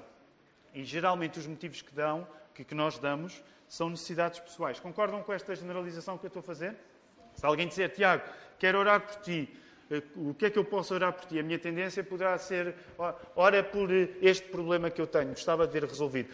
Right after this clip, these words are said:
Agora, deixem-me insistir aqui, é errado, é peca-, é um pecado eu dizer, eu partilhar a alguém um problema por quem a, a pessoa pode orar? É? Não é pecado, pois não? Aliás, há uns minutos o que é que eu vos disse? Se têm motivos de oração, por favor, venham ter connosco,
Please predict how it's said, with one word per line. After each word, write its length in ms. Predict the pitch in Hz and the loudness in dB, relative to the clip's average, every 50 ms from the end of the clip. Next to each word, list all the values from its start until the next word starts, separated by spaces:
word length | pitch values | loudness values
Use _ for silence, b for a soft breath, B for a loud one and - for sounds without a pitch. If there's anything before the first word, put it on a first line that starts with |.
| B B B | B B B
Agora, 260 | 156 202 202 180 - - - - | 6 8 8 8 6 2 4 6
deixem-me 320 | 202 208 226 254 240 254 | 6 6 8 6 4 4
insistir 320 | 240 - 160 156 233 233 | 4 2 0 0 0 0
aqui, 240 | 220 220 - 175 156 | 0 0 2 2 4
é 100 | 156 165 | 6 6
errado, 640 | 180 190 202 175 - - 175 170 175 185 190 226 233 | 8 6 6 4 2 2 4 4 6 4 4 4 4
é 60 | 220 | 4
peca-, 400 | 226 233 - - - 190 196 202 - | 4 0 -4 -2 0 0 0 0 0
é 120 | 208 196 196 | 2 2 2
um 140 | 226 233 220 | 2 2 -2
pecado 480 | - - - 208 190 185 196 190 208 | -4 -4 2 4 4 6 4 4 2
eu 60 | 208 | 0
dizer, 340 | 196 156 170 196 196 180 180 - B B B B | 0 0 2 2 2 2 0 -4 B B B B
eu 100 | 170 165 | -4 -2
partilhar 480 | - 190 - - 185 185 185 185 185 | -2 -4 -6 -4 0 2 2 4 6
a 40 | 180 | 4
alguém 380 | 175 180 175 160 175 175 180 180 | 4 4 4 2 2 2 2 0
um 100 | 180 165 | -2 -4
problema 500 | - 165 165 151 156 165 170 175 185 165 | -4 -6 -4 0 2 2 2 2 -2 -4
por 180 | - 185 - | -6 -8 -6
quem 240 | - 185 175 175 170 B B B B B B | -4 -4 -2 -4 -4 B B B B B B
a, 40 | 151 135 - - - - - - - _ - 143 | -14 -14 -14 -16 -20 -20 -20 -20 -20 _ -18 -18
a 40 | |
pessoa 220 | - - - 175 165 | -14 -8 -6 -6 -2
pode 220 | - 175 165 156 | 0 0 2 2
orar? 340 | 165 151 151 160 175 196 - - - - | 2 2 2 2 0 -2 -6 -14 -10 -2
É? 260 | 156 143 147 175 247 - - - - - - - - - _ _ _ _ _ _ _ _ - | 0 2 2 2 0 -4 -10 -16 -20 -20 -20 -20 -20 -20 _ _ _ _ _ _ _ _ -2
Não 140 | 135 147 | 0 2
é 60 | 160 160 | 2 2
pecado, 340 | 156 - 185 165 151 - - | 2 2 4 4 4 2 0
pois 140 | 147 127 131 | -4 -4 -2
não? 260 | 139 143 165 185 - B B B B B | -2 -4 -4 -6 -8 B B B B B
Aliás, 380 | 151 175 196 202 185 175 160 | 2 6 8 8 8 8 8
há 60 | 170 | 6
uns 240 | 175 180 190 170 151 | 4 2 2 -2 -2
minutos 400 | 165 185 185 185 202 - - 170 | -4 -4 -2 -2 -2 -4 -6 -4
o 20 | - | -2
que 80 | 214 | -2
é 40 | 185 | 0
que 100 | - 202 | 2 0
eu 40 | 190 | -2
vos 160 | 156 147 135 | -2 -4 -6
disse? 280 | 151 190 190 - - - | -6 -6 -6 -6 -8 -12
Se 180 | - - 185 | -12 -12 -10
têm 240 | - - 196 190 208 | -4 -2 0 0 0
motivos 320 | 208 202 - 233 202 175 | -2 -4 -6 -8 -8 -6
de 100 | 170 185 | -2 -2
oração, 400 | 202 196 196 180 - - 190 202 | 0 0 0 -2 -4 -4 -4 -4
por 100 | 202 - | -6 -8
favor, 260 | - 185 175 175 190 160 | -10 -8 -4 -4 -4 -4
venham 280 | 170 185 185 190 190 | -4 -4 -4 -6 -4
ter 160 | 165 202 185 | -4 -4 -4
connosco, 380 | - - 175 175 185 180 - | -4 -4 -4 -4 -4 -4 -6